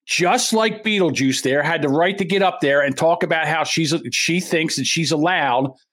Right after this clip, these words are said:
to take and mandate these vaccines to people and make them get them,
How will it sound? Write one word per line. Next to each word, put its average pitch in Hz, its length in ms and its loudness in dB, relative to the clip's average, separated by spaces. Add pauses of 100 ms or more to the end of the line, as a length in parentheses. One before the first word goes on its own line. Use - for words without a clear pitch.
(420)
to 165 80 0
take 180 460 0
and 147 200 0
mandate 165 560 0
these 151 360 0
vaccines 151 920 0 (480)
to 156 80 -2
people 175 420 -2
and 147 240 2
make 185 280 0
them 185 280 2
get 180 320 0
them, 131 500 -2